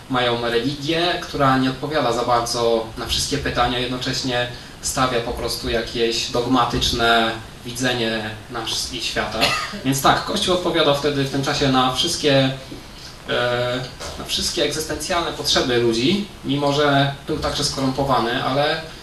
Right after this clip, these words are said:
w jakiś sposób to działało i w jakiś sposób ludzie czuli się w tym obrazie świata dobrze, ponieważ wiedzieli, że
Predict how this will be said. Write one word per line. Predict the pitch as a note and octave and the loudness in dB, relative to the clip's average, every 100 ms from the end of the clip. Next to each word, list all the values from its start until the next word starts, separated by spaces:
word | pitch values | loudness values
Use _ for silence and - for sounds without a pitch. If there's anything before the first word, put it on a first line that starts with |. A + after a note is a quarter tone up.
| - | -10
w | - | -4
jakiś | E3 - | 0 0
sposób | F3 - - | 0 -2 2
to | D#3 | 2
działało | E3 E3+ C3 | 4 6 6
i | A#2 | 6
w | |
jakiś | - - | 4 -2
sposób | - C#3+ C#3+ B2 | -2 -2 -2 0
ludzie | D#3 D#3 D#3 D3+ D3+ - - - | 0 4 6 6 4 -6 -16 -12
czuli | - D#3 D#3 | -8 -4 0
się | D#3 | 0
w | - | -2
tym | D3+ | -2
obrazie | D3 D3 C#3+ | 0 2 2
świata | C#3 D#3 D3 D3 C#3+ C#3+ D3 C#3+ | 0 2 2 4 6 8 6 4
dobrze, | A#2 A2 A2 G#2+ - - - | 2 2 2 0 -6 -12 -8
ponieważ | D3+ D#3+ D#3 | -4 -2 -2
wiedzieli, | D#3+ D3+ D#3 D3+ | -4 -4 -2 -2
że | D3 D3+ D3 D3+ | 0 2 4 2